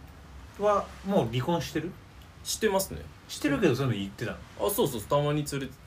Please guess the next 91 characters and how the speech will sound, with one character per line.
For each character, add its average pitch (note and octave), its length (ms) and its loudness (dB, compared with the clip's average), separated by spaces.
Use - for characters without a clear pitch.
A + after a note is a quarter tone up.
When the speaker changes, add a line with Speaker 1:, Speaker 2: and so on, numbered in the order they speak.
Speaker 2:
な D3 80 -4
ん C3+ 40 0
か、 A2+ 40 2
年 F3+ 640 -2
二 D3 320 4
ぐ E3 100 6
ら G#2+ 140 4
い E2 60 -6
で - 100 -10
つ-、 - 140 -6
い G#2+ 180 -4
ろ G#2 140 -2
い - 20 -2
ろ G2 60 -6
連 G2 100 -6
れ F#2 40 -4
て E2+ 60 -12
っ - 20 -12
て - 220 -16
も C#2+ 100 -12
ら C#2+ 60 -10
っ - 20 -14
て - 140 -14
ま - 80 -10
し - 100 -14
た。 D2+ 60 -16
Speaker 1:
え、 A#2 80 0
ど C3+ 280 2
う G3+ 60 4
い G3+ 80 0
う G3+ 100 -2
感 F#3+ 180 4
じ F3+ 60 4
な E3 80 2
の、 B2+ 80 -4
そ - 140 -12
れ？ E2 40 -12
Speaker 2:
い - 40 -14
や、 A3 100 8
で G3+ 60 0
も G#3 140 0
全 C4 260 2
然 D4 180 0
変 B3 140 6
わ B3 80 8
ん - 20 6
な B3 60 6
い A#3+ 40 0
っ - 20 -4
す - 80 -8
よ、 - 80 -8
俺 - 120 -2
ら - 80 -4
は。 - 60 -6
そ - 60 -16
の、 - 80 -10
別 G2 260 -8
に。 F2+ 220 -10
Speaker 1:
う A#2 40 -8
ん G#2 40 -6
う G2 40 -4
ん。 F2+ 80 -6
Speaker 2:
た F3+ 120 0
ま G3+ 120 4
に G3 160 0
会 D#3+ 220 4
う - 40 -8
だ F#2+ 140 -4
け G#2 100 -4
で、 - 180 -10
ス - 100 -14
タ C#3+ 180 -2
ン C#3 80 -4
ス C#3 100 -6
は B2+ 60 -2
そ B2 120 -6
ん A#2 60 -4
な A#2 80 -2
に A2 80 -6
変 G#2 100 -2
わ G2+ 60 0
っ - 40 -14
て F#2+ 100 -10
な F2+ 40 -8
い E2+ 40 -10
っ - 20 -10
す - 120 -12
ね、 - 60 -16
そ - 120 -16
の。 - 60 -14
Speaker 1:
っ - 20 -14